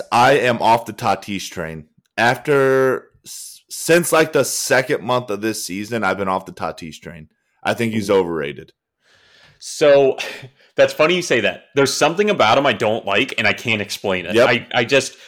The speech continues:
Speaker 2: there's, and
Speaker 1: Uh,
Speaker 2: then I look
Speaker 1: not
Speaker 2: at his
Speaker 1: only
Speaker 2: stats.
Speaker 1: is it offensively, he gets, he's very streaky. He can't keep anything consistent,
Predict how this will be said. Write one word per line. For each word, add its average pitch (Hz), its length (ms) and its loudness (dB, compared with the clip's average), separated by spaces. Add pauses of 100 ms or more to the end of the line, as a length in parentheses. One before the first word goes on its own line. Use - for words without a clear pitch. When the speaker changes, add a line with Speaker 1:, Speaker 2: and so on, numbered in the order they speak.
(120)
Speaker 2:
there's, 147 240 2
and 123 160 4
Speaker 1:
Uh, 127 60 6
Speaker 2:
then 147 100 6
I 180 40 4
look 180 80 4
Speaker 1:
not 151 180 6
Speaker 2:
at 170 60 6
his 135 100 4
Speaker 1:
only 156 180 6
Speaker 2:
stats. 165 480 0
Speaker 1:
is 139 240 2
it 143 300 0 (720)
offensively, 143 1080 2
he 120 640 -6 (360)
gets, 113 300 0 (360)
he's 123 340 -4
very 135 600 0
streaky. 117 600 -6
He 104 140 -10
can't 120 300 -6
keep 127 220 -4
anything 113 380 -6
consistent, 87 680 -10